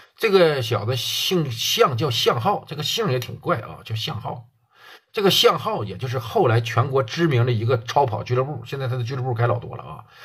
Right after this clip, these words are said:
资产人家老有钱了。这么说吧，向浩是一个典型的二代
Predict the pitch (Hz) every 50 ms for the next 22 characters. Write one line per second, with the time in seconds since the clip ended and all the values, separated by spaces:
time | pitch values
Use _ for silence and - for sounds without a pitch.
0 | - - _ _ - - 131 113 104 101 92 104 113 117 120 107 117 113 98 104
1 | 107 107 - - - - - - _ _ - 156 135 113 110 113 110 113 - -
2 | - _ _ _ _ _ - _ _ - - - - 160 131 113 165 147 123 110
3 | 110 117 117 113 127 123 113 113 110 110 - - - - 110 123 131 131 117 -
4 | - - 127 110 - 107 107 - - _